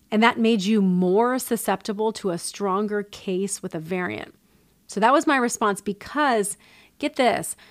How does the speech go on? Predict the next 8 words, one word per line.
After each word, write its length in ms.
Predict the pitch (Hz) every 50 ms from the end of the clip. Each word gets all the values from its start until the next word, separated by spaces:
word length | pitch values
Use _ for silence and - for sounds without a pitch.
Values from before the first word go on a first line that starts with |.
| - _ _ _ _ _ _
if 320 | - 240 220 226 220 - - -
the 140 | 214 185 202
vaccine 960 | 160 160 226 233 262 311 330 - - - - 247 226 214 202 196 196 202 208 - _ _ _ -
can 400 | - - 226 208 196 196 208 208 -
eliminate 1200 | 247 226 214 202 196 202 214 233 269 285 294 302 254 226 202 185 185 202 - - - - - - _ _ _ _ _ -
your 460 | 196 180 214 208 202 202 202 196 208 - -
antibody 420 | 202 196 202 190 175 180 175 180
protection, 560 | 170 - 185 - - - - - - - -